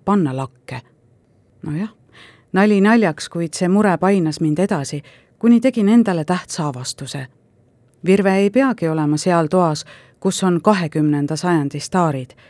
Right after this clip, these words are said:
Tema on ju kahekümne esimese sajandi staar. Tema on oma enneolematu kuulsuse saavutanud just praegusel sajandil. Seega on küsimus eraldi toas,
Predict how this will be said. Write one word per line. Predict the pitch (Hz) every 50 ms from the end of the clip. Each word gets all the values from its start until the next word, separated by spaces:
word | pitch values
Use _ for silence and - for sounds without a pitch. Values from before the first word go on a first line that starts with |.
| _ _ _ _ _
Tema | - 185 170 170 165
on | 170 165 165 170
ju | 170 165 165
kahekümne | - 185 175 175 180 170 190 202 226 262
esimese | 277 - 190 156 147 139 143 139
sajandi | - 165 165 151 143 139 - 143
staar. | 135 - - 156 143 131 120 120 - - _ _ _ _ _ _ - - _ _ _ _ _
Tema | - 214 226 240 226 214
on | 196 190
oma | 185 185 190 190
enneolematu | 220 247 247 220 190 170 190 208 196 165 156 151 151 - - 151
kuulsuse | - 202 226 208 160 139 - 160 151 - 156 143
saavutanud | - 196 196 190 175 165 - - 160 151 151 147 -
just | 208 233 226 - - _
praegusel | 185 185 185 185 165 - 151 143 - 147 139
sajandil. | - 165 165 151 135 131 131 127 139 139 135 131 - _ _ _ _ _ _ _ _ _ _ _
Seega | - - 196 190 180 - 165
on | 160 160 151
küsimus | 214 214 - 202 165 143 143 147 -
eraldi | 170 190 196 165 139 131 - 143
toas, | - 220 247 220 151 135 - -